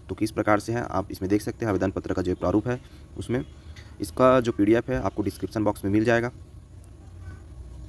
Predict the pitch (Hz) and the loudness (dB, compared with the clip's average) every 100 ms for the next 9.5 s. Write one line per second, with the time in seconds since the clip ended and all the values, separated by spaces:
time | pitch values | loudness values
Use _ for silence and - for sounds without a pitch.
0 | - - - - - - - - - - | -16 -18 -16 -16 -18 -18 -20 -20 -18 -18
1 | - - - - - - - - - 113 | -18 -18 -18 -18 -18 -16 -16 -8 -2 6
2 | 123 - 127 135 135 135 139 - - - | 6 6 0 2 2 2 0 -8 -20 -20
3 | - - 101 110 113 113 104 - 120 123 | -16 -4 0 2 2 2 2 0 0 0
4 | 135 - - - 87 - - - - - | -2 -6 -6 -2 0 -2 -6 -10 -14 -14
5 | - - - - - - - - 107 127 | -16 -16 -14 -14 -16 -18 -20 -6 2 4
6 | 131 123 120 110 131 123 127 123 101 110 | 4 2 4 2 4 4 4 2 4 4
7 | 120 - 107 101 107 113 110 104 101 104 | 4 2 4 4 4 2 4 6 6 6
8 | 117 123 - - - 107 117 120 123 - | 4 0 -16 -20 -6 0 2 2 0 -2
9 | - - 123 120 | -10 -6 0 2